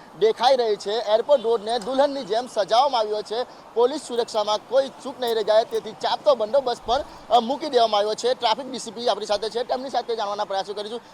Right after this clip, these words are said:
સાહેબ, વહેલી સવારથી જ લોકો ઉમટી પડ્યા છે, કઈ રીતના ટ્રાફિકની વ્યવસ્થા અને કઈ રીતના અત્યારે, અ, જે કહેવાય કે સુરક્ષાને લઈને વ્યવસ્થા?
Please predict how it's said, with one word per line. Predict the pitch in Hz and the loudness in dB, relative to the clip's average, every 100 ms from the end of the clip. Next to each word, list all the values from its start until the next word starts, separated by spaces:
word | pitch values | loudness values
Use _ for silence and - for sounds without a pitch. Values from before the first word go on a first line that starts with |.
| - | -8
સાહેબ, | - 240 226 - 175 | 4 4 4 -12 -6
વહેલી | 180 202 | 0 0
સવારથી | 220 202 202 214 | 2 2 2 0
જ | |
લોકો | 185 190 | -6 -4
ઉમટી | 202 180 | -4 -6
પડ્યા | 190 185 190 | -6 -4 -4
છે, | 214 | -4
કઈ | 196 185 | -6 -6
રીતના | 180 208 | -4 -4
ટ્રાફિકની | 185 175 196 196 | -2 -4 -4 -6
વ્યવસ્થા | 185 208 214 | -6 2 2
અને | 208 | 2
કઈ | 185 185 | -4 -6
રીતના | 185 208 | -4 -6
અત્યારે, | 190 190 208 - - - | -2 -2 -2 -8 -16 -2
અ, | 185 185 | 2 2
જે | 196 | 0
કહેવાય | 190 196 | 0 0
કે | 196 | 0
સુરક્ષાને | 214 285 - 269 233 | -2 0 0 0 -2
લઈને | 214 196 | 0 0
વ્યવસ્થા? | 175 165 - 120 | 0 0 -4 -10